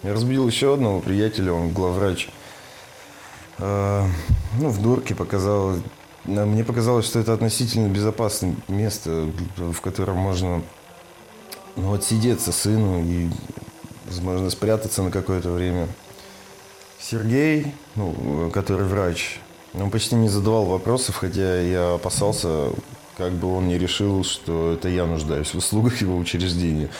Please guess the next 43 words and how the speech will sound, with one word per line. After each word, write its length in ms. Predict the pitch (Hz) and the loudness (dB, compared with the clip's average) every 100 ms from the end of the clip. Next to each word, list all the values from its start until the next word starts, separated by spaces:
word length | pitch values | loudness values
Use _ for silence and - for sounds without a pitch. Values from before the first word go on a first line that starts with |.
| - - - | -14 -16 -14
Сказал 280 | - 107 | -4 -2
только, 200 | 107 104 | 0 0
что 160 | 104 107 | 0 -2
пока 240 | 104 104 | -2 0
мест 360 | 104 101 85 - | 2 2 2 0
нет, 240 | 95 110 | 0 0
но 100 | 87 | -4
как 220 | 80 87 82 | -2 -4 -2
только 280 | 85 82 | -2 -2
освободится, 580 | 80 - 82 85 90 - | -2 0 0 2 0 -2
он 120 | 76 | -4
сообщит. 460 | 73 69 76 - 78 - - - - - - - - | -2 -4 -4 -4 -6 -8 -20 -20 -20 -20 -20 -20 -10
Он 140 | 82 | -4
сообщил 580 | 98 127 127 - 98 98 | 0 0 0 -2 0 0
два 180 | 95 90 | 0 -2
часа 260 | 92 - 90 | -2 -2 0
назад. 400 | 90 85 80 - - - - - - - - - - - - - - - - | 0 0 -2 -4 -16 -20 -20 -20 -20 -20 -20 -20 -20 -20 -20 -20 -20 -20 -10
Я 160 | 87 98 | -4 0
договорился 500 | 120 127 139 131 92 | 4 4 4 2 0
с 60 | |
сыном 300 | - 104 92 | 0 2 2
о 40 | 90 | 0
встрече, 440 | - 110 123 110 | 0 0 0 0
и 40 | 90 | 0
вот 180 | 95 | 0
сейчас 420 | 92 92 104 101 92 | 0 0 0 0 0
я 120 | 87 | 0
иду 120 | 85 | 0
на 140 | 87 85 | 0 -2
встречу 380 | - 104 117 | -2 -2 -2
со 120 | - 80 | -2 -2
своим 280 | 87 82 | 0 0
ребёнком 560 | 82 85 95 113 113 82 | 0 0 0 0 -2 -2
и 40 | |
боюсь 360 | 73 85 98 98 | 0 0 0 -2
этого 220 | - 78 | -4 -4
разговора. 480 | 76 76 82 85 76 - - - - - | -4 -2 -2 0 -2 -6 -16 -18 -18 -8
И 40 | |
не 140 | 92 98 | -2 0
знаю, 320 | 101 110 101 | 2 4 2
чем 200 | - 85 | 0 0
он 80 | 85 | 0
закончится. 640 | 80 80 80 73 - - | -2 -2 -4 -4 -6 -8